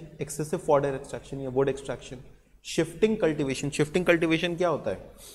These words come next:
स्लैश एंड बर्न कल्चर, एक जगह को काटा, खेती किया, फिर उसको वहीं पे छोड़ दिया, फिर दूसरी जगह पे काटा, खेती किया, यानी काटा मतलब उस जगह को,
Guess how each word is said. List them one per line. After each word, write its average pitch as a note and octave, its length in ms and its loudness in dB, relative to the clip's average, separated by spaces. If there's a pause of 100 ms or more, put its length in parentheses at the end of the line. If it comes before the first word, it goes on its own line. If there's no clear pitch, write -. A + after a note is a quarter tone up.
(1120)
स्लैश C#3+ 380 2
एंड C#3 100 -2
बर्न A#2+ 160 2
कल्चर, G#2 340 -6 (440)
एक C3+ 140 2
जगह C#3 240 4
को D3+ 140 -4
काटा, D3+ 340 0 (280)
खेती D3 300 0
किया, F3+ 240 -2 (540)
फिर D#3 100 6
उसको D#3 200 0
वहीं C#3+ 180 0
पे D3+ 120 -8
छोड़ C3+ 280 0
दिया, F#2+ 200 -6 (720)
फिर D#3 100 6
दूसरी D#3 280 2
जगह E3 200 0
पे E3+ 240 0
काटा, D#3+ 460 2
खेती D#3 420 -2
किया, D#3+ 260 -2
यानी C#3 220 -2
काटा C#3 260 0
मतलब D3 260 -2
उस - 340 -10 (120)
जगह C3+ 340 4
को, D#3 240 0